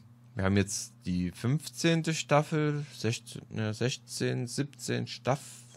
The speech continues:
ja, sechzehn, siebzehn Staffeln werden das ja bis dahin sein. Und da sind natürlich bis zur einunddreißig noch Tage übrig. Und was könnte man da reinnehmen? Hm, lasst mich überlegen.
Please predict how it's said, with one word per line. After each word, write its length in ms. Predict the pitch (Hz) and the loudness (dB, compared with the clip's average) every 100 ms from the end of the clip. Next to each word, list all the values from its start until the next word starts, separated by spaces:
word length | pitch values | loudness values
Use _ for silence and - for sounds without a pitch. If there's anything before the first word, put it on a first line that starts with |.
| 147 | -2
ja, 340 | 165 185 190 196 | 2 4 4 2
sechzehn, 520 | - - 160 - 147 | -2 -2 -2 0 2
siebzehn 320 | 151 - 131 | 2 4 2
Staffeln 400 | - 156 165 139 | 10 12 12 10
werden 200 | 127 135 | 10 10
das 120 | 135 | 8
ja 100 | 120 | 8
bis 200 | 101 104 | 6 6
dahin 320 | 101 92 82 | 6 6 4
sein. 340 | - 139 185 190 - - - | 12 12 12 8 -4 -10 8
Und 460 | 202 285 - - 196 | 12 12 8 8 12
da 120 | 185 | 12
sind 360 | - 185 214 | 10 6 8
natürlich 440 | 190 190 139 139 135 | 6 8 8 8 6
bis 160 | 117 | 8
zur 100 | - | 8
einunddreißig 840 | - 110 104 - 101 104 139 156 - - - - - - - - - - - - - - - - - - - | 8 8 6 8 8 10 8 6 2 -12 -20 -20 -20 -20 -20 -20 -20 -20 -20 -20 -20 -20 -20 -20 -20 -20 0
noch 200 | 151 131 | 8 8
Tage 340 | - 110 110 185 | 10 10 10 8
übrig. 480 | 247 247 156 107 - | 6 8 8 8 8
Und 220 | 156 101 | 8 10
was 240 | 110 - | 8 8
könnte 300 | - 120 123 | 8 8 10
man 260 | 147 165 185 | 8 8 12
da 140 | 196 | 10
reinnehmen? 720 | 180 202 208 208 208 208 226 220 - - - - - - - | 12 10 10 10 12 12 10 4 -6 -10 -8 -8 -10 -8 8
Hm, 340 | 208 180 123 | 12 12 12
lasst 320 | 127 185 - | 12 12 8
mich 220 | 214 202 185 | 6 6 6
überlegen. 640 | 190 208 190 131 98 | 10 12 12 12 8